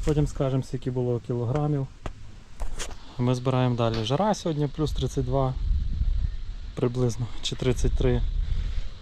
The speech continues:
Але нам класно в таку погоду збирати. Йдемо далі.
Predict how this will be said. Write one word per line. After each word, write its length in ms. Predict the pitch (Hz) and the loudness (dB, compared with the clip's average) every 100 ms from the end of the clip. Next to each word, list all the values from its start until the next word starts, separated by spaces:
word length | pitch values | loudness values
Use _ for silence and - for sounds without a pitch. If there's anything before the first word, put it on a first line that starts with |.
| - - - | -10 0 4
Але 260 | 147 151 147 - - | 6 6 6 2 2
нам 180 | 135 131 | 2 2
класно 440 | - 120 110 120 | 4 2 4 0
в 20 | |
таку 240 | - - - | 0 0 0
погоду 480 | - 107 113 110 - - - - - - - - - - - - - | 2 4 6 4 4 2 4 4 4 4 2 2 2 2 2 0 -2
збирати. 600 | 117 120 117 110 107 104 - - - - - - - - - - - - - - | 0 2 4 4 4 4 4 4 2 0 -2 -2 -4 -10 -12 -10 -10 -12 -14 -4
Йдемо 380 | 143 131 123 120 | 0 2 2 2
далі. 160 | 120 | 0